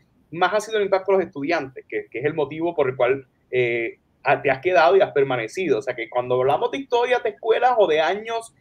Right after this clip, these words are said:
en el magisterio, estamos hablando de años, en una presentación yo siempre lo digo, usted impacta sin darse cuenta al menos doscientos estudiantes al año. Y eso va cambiando, ¿verdad? Que prácticamente con los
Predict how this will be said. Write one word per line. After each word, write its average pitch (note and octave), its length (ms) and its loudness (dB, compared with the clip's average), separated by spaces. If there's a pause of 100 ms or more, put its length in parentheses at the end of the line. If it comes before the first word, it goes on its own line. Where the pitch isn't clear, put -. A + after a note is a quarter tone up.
(260)
en F#3 140 0
el F#3+ 120 2
magisterio, G3+ 840 4 (260)
estamos F#3+ 420 8
hablando G#3 640 6
de E3 140 4
años, F#3 260 0 (320)
en D#3 220 -6
una E3 120 -2
presentación F#3+ 440 0
yo F3+ 100 -2
siempre E3+ 240 -8
lo D#3 100 0
digo, F#3 340 2 (200)
usted D3 240 -6
impacta F3+ 640 2
sin C#3 160 -8
darse C#3+ 260 -2
cuenta F3 240 -6
al D#3+ 80 -4
menos D3+ 280 -4
doscientos C#3+ 440 -4
estudiantes C#3 460 -6
al C3+ 100 -2
año. A#2 320 -6 (320)
Y C3+ 80 4
eso C#3 160 0
va F3+ 160 6
cambiando, D3+ 640 0
¿verdad? A2+ 280 0
Que C3+ 80 -8
prácticamente E3+ 680 -2
con C#3+ 180 -2
los B2 160 4